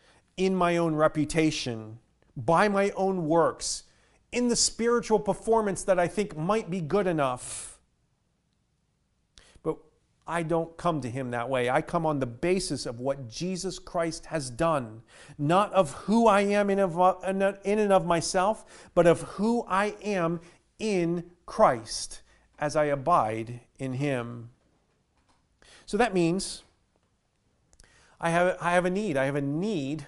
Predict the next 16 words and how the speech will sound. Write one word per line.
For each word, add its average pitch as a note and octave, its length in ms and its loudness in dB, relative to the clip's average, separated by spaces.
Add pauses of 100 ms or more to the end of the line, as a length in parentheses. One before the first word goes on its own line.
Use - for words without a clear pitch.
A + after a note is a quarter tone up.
(120)
for F3+ 200 -8
Jesus E3+ 360 -8
Christ. - 680 -8 (1500)
I D3+ 100 -4
have E3 100 -2
a F3 40 0
need F#3 280 -2
to G3 60 -2
come F#3+ 220 -2
in F#3 100 -4
his F3 220 -2
name. F#3+ 220 -4
I D3 80 -4
need F#3 360 -4
his B2+ 220 -8
name. G2+ 420 -16